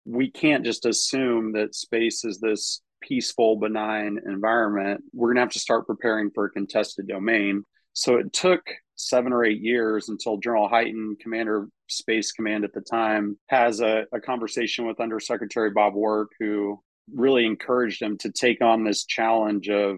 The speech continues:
space warfighting. And so General Hyten kind of puts that into motion throughout Air Force Space Command, and you see a range of initiatives for training, focusing on the threat,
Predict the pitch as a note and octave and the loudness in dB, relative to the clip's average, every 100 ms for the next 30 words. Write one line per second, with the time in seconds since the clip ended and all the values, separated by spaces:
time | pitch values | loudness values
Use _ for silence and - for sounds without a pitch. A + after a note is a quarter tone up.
0 | F2+ - - A#2+ G#2 - G#2+ G2+ G#2 G2+ | -8 -12 -4 -2 -2 0 0 0 2 0
1 | G2+ G2+ G2+ A#2 A#2 B2 A#2 A#2+ A2+ A2 | 0 -4 -4 -4 0 2 2 0 -2 -6
2 | A#2 G#2+ - _ - D3 D3+ C3+ B2+ A#2+ | -6 -6 -10 _ 0 2 2 2 0 -2
3 | A#2+ A#2 - A2+ A#2+ A#2 A2 A2 G#2+ A2 | 0 -2 -4 -8 -4 0 0 -2 -4 -6
4 | G#2 - C3+ A#2+ - B2 A#2+ A2+ A2 G#2+ | -6 -4 -2 -2 -2 -4 -2 -2 -4 -4
5 | G2+ - A#2+ A2+ G2+ - _ B2 A#2 B2 | -4 -4 0 0 0 -4 _ 0 2 4
6 | C#3+ C#3 C#3 A2+ B2+ A2+ A2+ A#2 B2 - | 4 4 2 2 2 2 2 2 0 0
7 | B2 A#2 A2+ A2 - - A2 G#2+ G#2+ G#2 | -2 0 0 -2 -8 -4 -2 0 0 -2
8 | - _ _ - - D3 C3+ B2+ B2 B2 | -8 _ _ -10 -4 -2 -2 -2 -2 -4
9 | A2+ - B2+ C3 A2+ B2 A#2 A2 G#2+ G#2 | -6 -4 -4 -4 -6 -6 -4 -4 -4 -4
10 | G2 - B2+ B2 A#2 A2+ | -6 -2 4 6 6 4